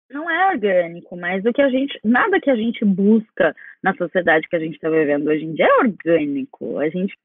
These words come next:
a gente busca o, o, a destruição do orgânico.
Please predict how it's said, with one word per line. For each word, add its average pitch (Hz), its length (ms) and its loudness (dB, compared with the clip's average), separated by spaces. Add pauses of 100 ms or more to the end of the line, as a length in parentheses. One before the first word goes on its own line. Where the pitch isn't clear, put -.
a 202 140 4
gente 196 220 -4
busca 208 440 2
o, 427 680 4
o, - 40 -10 (300)
a 214 80 2
destruição 320 960 0
do 202 80 -2
orgânico. 165 720 -4